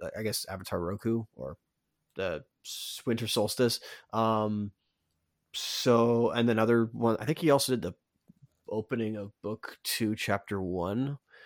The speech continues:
uh, the Avatar State. So, and then plenty of other ones as well. So I think he also did Day of the Black Sun Part one. Anyway,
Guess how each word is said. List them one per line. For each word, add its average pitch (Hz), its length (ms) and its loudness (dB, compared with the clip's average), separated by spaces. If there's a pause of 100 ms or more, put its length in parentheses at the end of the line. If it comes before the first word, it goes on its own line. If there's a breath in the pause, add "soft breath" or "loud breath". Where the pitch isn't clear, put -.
(260 loud breath)
uh, 95 180 2
the 90 100 -2
Avatar 110 280 0
State. 123 340 4
So, 104 180 2
and 117 200 6
then 107 280 2
plenty 110 280 4
of 95 80 2
other 92 160 0
ones 90 220 -4
as 85 120 -8
well. 71 240 -6
So 65 300 -6
I 107 60 -2
think 175 120 2
he 196 60 6
also 160 200 2
did 113 80 -4
Day 104 140 2
of 104 60 2
the 98 40 -6
Black 98 260 -4
Sun 98 200 -4
Part 90 240 -10
one. 78 220 -8
Anyway, 123 240 8